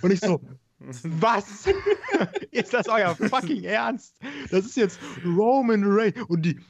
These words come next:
Speaker 1: und die Crowd einfach, Dicker, da wird,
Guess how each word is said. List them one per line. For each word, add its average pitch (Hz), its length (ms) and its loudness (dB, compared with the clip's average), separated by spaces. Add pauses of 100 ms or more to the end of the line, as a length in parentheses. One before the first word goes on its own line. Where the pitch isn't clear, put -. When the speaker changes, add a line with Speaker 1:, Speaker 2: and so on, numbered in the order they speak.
(140)
Speaker 1:
und 151 100 2
die 143 120 -2
Crowd 170 420 0
einfach, 139 400 -2 (520)
Dicker, 151 360 -2 (100)
da 165 320 0
wird, 180 220 -2